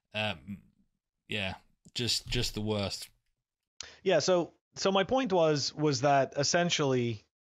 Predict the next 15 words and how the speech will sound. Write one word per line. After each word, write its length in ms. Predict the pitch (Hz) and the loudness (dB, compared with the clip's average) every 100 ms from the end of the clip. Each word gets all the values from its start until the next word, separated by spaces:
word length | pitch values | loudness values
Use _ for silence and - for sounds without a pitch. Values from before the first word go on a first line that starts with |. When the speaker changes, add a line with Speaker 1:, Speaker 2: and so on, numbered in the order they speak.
| _ - | _ -4
Speaker 2:
um, 480 | 120 113 110 110 101 _ _ _ 147 | 0 0 0 -4 -10 _ _ _ -2
we 160 | 175 | 0
needed, 320 | 180 185 180 147 | 2 2 0 0
we, 120 | 175 | 0
we 140 | 180 | 2
needed 280 | 180 160 143 | 0 0 0
to 100 | 135 | 2
have 160 | 123 113 | 2 2
a 40 | |
bad 220 | 104 104 | 0 0
actor 320 | 98 95 92 | -4 -8 -10
like 220 | 92 95 - | -8 -10 -10
this 200 | 95 - | -10 -8
come 180 | 90 | -8
along. 320 | 90 85 90 | -10 -12 -16